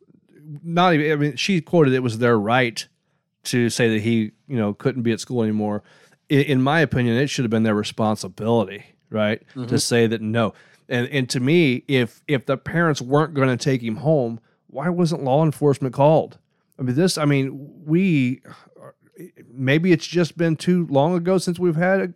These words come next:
Speaker 1: a, a, a school shooting. It doesn't seem like it. Like, three years ago doesn't seem like that long ago.
Speaker 2: Right.
Speaker 1: But it
Speaker 2: Mm-hmm.
Speaker 1: seems like we have, like, called in reinforcements for a lot less than this.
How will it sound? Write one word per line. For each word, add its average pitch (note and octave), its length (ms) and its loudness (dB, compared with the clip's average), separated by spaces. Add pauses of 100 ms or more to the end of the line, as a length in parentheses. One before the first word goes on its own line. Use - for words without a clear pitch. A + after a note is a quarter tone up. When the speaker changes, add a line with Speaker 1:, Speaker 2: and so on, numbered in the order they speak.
Speaker 1:
a, - 80 -8
a, - 160 -6
a - 20 0
school - 260 -2
shooting. G#3+ 480 -4 (280)
It B2 60 -10
doesn't C3+ 260 2
seem G3 260 0
like A#2 240 0
it. D#3 120 0
Like, A#2+ 160 -4
three D#3+ 180 0
years E3+ 200 2
ago C3 140 -2
doesn't B2 220 -2
seem D3 140 -4
like B2+ 120 -2
that B2 160 0
long D3 240 0
ago. G2 340 -4 (320)
Speaker 2:
Right. B2+ 200 -6 (240)
Speaker 1:
But C3 160 4
it C#3+ 40 6
Speaker 2:
Mm-hmm. C3+ 60 2
Speaker 1:
seems F#3 320 0
like D3 160 2
we C#3 220 2
have, B2 440 2
like, A#2 240 0
called D#3+ 300 2
in C3+ 220 2
reinforcements B2 720 0
for - 160 -4
a G2+ 60 -2
lot A#2 320 -4
less C3+ 340 0
than G2+ 280 -4
this. - 520 0